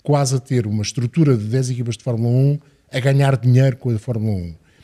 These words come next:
E isso tem muito a ver também com o número de grandes prémios que são realizados e com o bolo final.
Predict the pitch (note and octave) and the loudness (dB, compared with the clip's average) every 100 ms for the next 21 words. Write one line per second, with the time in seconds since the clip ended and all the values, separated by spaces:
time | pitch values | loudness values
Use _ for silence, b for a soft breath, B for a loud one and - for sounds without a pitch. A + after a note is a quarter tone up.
0 | b b _ D#3+ G2 - G2 G2+ G#2+ A2+ | b b _ -2 -2 -4 -4 -2 -2 -2
1 | G#2 B2 - D#3 C#3 A2+ F#2+ A2+ - C#3 | -2 -4 4 6 8 6 4 0 0 0
2 | C#3 D3+ D3+ D3 D#3 D#3+ - D#3+ D#3+ D#3+ | 4 2 2 0 0 -2 -2 -2 -2 -4
3 | - F3 D#3+ E3+ E3+ F3 F3 F#3+ - G3 | -8 -6 -4 -2 -4 -4 -4 -6 -4 -2
4 | E3+ F#3 - G#3 A#3+ | 0 0 -2 -6 -6